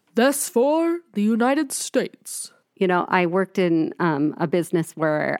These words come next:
Speaker 2: I spoke to a lot of people internationally. And I remember, uh, there was somebody I worked with, um, who lived in England. And I was like, "Oh, yeah, we're gonna be gone for, you know, Independence Day, the fourth of July."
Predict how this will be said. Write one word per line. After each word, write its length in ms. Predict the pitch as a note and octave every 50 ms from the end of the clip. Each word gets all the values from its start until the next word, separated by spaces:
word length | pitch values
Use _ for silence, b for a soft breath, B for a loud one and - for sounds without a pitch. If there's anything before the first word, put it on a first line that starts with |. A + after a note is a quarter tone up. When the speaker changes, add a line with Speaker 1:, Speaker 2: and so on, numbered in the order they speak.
| _ -
Speaker 2:
I 140 | E3 D#3
spoke 340 | D3 - - - D#3 D3+ - -
to 120 | - E3
a 20 |
lot 160 | D3+ D3+ D3+ C#3
of 60 | C#3+
people 260 | - E3 D3+ - D#3+
internationally. 880 | D3+ - - - - D3 C#3+ D3 C#3 - - F#3 F#3 F#3 F#3+ F#3+ G3 - b b b b b b b
And 160 | - F3 E3
I 40 | D#3+
remember, 720 | D#3+ D#3+ E3 E3 E3+ F3 D3 D#3+ D#3 D#3 D#3 D3+ D3 - - _ _ _ _
uh, 140 | - D#3+ D3
there 200 | C#3+ C#3+ D#3 D3+
was 220 | C#3+ D3 D3 C#3+ -
somebody 400 | - - E3 D#3 D#3 D3+ D#3 D3
I 40 |
worked 260 | C#3+ C#3+ D3 D3 - -
with, 220 | D3 D3 C#3 C#3+ _ _ - -
um, 400 | D#3+ D#3 C#3+ C3 C3 - E3+ - _ _ _ -
who 100 | F3+ F#3+
lived 200 | F#3 E3+ D#3 -
in 100 | E3 D#3
England. 400 | - - C#3+ C#3 C3+ A#2+ C#3+ F3 - b b b b b b b b b
And 240 | - E3 D3+ D3 D3+
I 100 | D3+ D3+
was 180 | D3+ D#3 -
like, 160 | - D3+ D3 -
"Oh, 160 | - A3 A3 G#3+
yeah, 200 | G3+ G3+ G3 F#3+
we're 160 | F#3 F#3+ F#3+
gonna 220 | - G3 F#3+ F#3
be 100 | E3+ F3+
gone 380 | E3+ - F3 F3 E3+ E3+ E3+ F3
for, 640 | E3+ - - E3 D#3 D#3+ D#3+ D#3+ D#3+ D#3 D#3 D3 D#3 b b b
you 120 | b F3
know, 120 | E3 D#3+ C#3+
Independence 580 | C#3+ D3+ - - - A3 A3+ A3+ D#3 - -
Day, 140 | - C3 C3
the 80 | B2 C3+
fourth 300 | - - D#3 D3+ - -
of 100 | C3+ A#2
July." 540 | - D3 C3+ D3+ D#3+ D#3+ C#3 C3+ D#3+ D3+